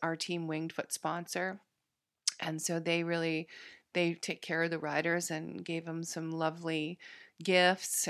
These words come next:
and we'll have a nice team dinner down the road. Um, but it's a, it was a super great group. And I have to s-, we, we have a group text, which also included Mary Ross, who's the organizer,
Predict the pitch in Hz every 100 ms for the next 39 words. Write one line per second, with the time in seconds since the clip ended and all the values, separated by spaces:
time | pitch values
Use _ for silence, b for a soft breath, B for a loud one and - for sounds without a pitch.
0 | - 165 160 165 165 170 165 160 160 160
1 | - 175 165 165 175 170 170 170 175 170
2 | 170 170 170 170 170 165 170 B B B
3 | B B - 165 165 165 170 - 190 175
4 | 196 220 190 214 190 190 196 190 - -
5 | 220 214 202 180 180 175 - - 180 170
6 | 120 - - 180 170 165 165 B B B
7 | - 185 180 - 196 - - 180 190 175
8 | 185 190 175 185 190 - 190 165 - -
9 | - - 180 175 - 175 - 175 175 -
10 | 185 165 165 165 165 - 180 175 190 156
11 | 170 - 170 165 170 160 160 165 160 160
12 | 170 170